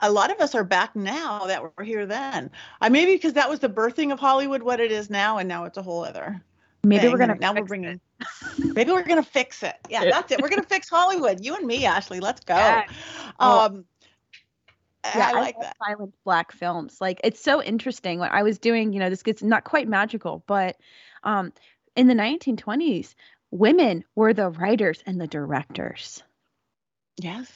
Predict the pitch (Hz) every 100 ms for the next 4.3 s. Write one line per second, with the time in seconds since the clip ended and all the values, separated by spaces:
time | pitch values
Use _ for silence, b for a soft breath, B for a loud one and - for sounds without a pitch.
0 | _ - 180 180 190 285 262 - B B
1 | B - - 220 190 185 - - 240 214
2 | 269 285 - 311 330 254 233 262 294 269
3 | 208 196 202 190 220 247 247 247 277 262
4 | - 220 185